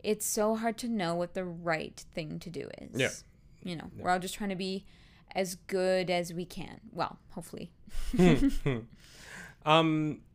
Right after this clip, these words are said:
Speaker 2: and on that note, in this very cheery,
Speaker 1: <laughs>
Speaker 2: happy
Speaker 1: I'm having a great time. I don't know what you're talking about.
Speaker 2: enjoyable episode of the Nerdy Nightly Podcast, we're gonna go take a quick ad break, and when we get back,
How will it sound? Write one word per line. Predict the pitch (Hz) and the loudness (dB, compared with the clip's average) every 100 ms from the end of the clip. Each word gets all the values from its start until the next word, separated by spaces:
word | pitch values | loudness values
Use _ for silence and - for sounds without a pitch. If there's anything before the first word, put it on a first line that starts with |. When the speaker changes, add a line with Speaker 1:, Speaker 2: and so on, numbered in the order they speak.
| - | -4
Speaker 2:
and | 143 156 | 0 2
on | 156 | 2
that | 180 | 2
note, | 120 120 135 - - - - - - - | 2 0 -4 -14 -20 -20 -20 -20 -12 0
in | 151 | 2
this | 156 165 | 2 -2
very | 131 143 185 165 | 0 4 4 2
cheery, | - - 127 110 104 98 - - | -2 -4 -2 0 -2 -6 -10 -2
Speaker 1:
<laughs> | 262 - - - - | 0 0 -4 -6 -2
Speaker 2:
happy | 139 135 - 139 131 131 123 - - | 6 6 4 -2 -2 -2 -4 -6 2
Speaker 1:
I'm | 214 | 4
having | 466 571 466 | 6 4 2
a | |
great | 240 202 190 | 2 2 2
time. | 170 | -2
I | 170 | 0
don't | 220 | 0
know | 240 | 0
what | 220 185 | -2 -2
you're | 175 | -4
talking | - 160 151 | -6 0 2
about. | 135 | 4
Speaker 2:
enjoyable | 143 139 139 131 | 6 6 8 6
episode | 127 123 127 | 4 2 2
of | 117 113 | 2 0
the | |
Nerdy | 117 113 | 2 2
Nightly | 110 98 | 2 0
Podcast, | 110 117 117 110 - | -2 -2 0 -2 -4
we're | 147 | 0
gonna | 165 | 0
go | 147 | 0
take | 139 123 | 0 0
a | 123 | 0
quick | 131 123 | -2 2
ad | 110 107 | 2 2
break, | 113 - | -2 -2
and | |
when | 135 | -6
we | 147 | -4
get | 160 - | -6 -2
back, | 180 135 131 | 0 0 -2